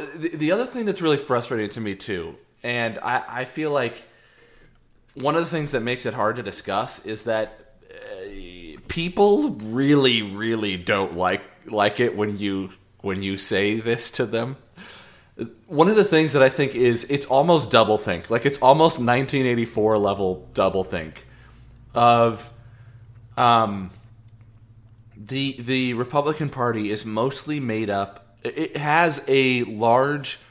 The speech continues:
religious component, right? And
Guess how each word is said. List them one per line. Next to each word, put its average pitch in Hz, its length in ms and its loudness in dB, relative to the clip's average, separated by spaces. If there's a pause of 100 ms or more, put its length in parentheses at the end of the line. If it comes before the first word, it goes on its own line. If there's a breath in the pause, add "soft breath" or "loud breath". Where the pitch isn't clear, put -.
religious 117 520 -2
component, 98 640 -8 (560)
right? 101 340 -6 (1600 soft breath)
And 127 640 0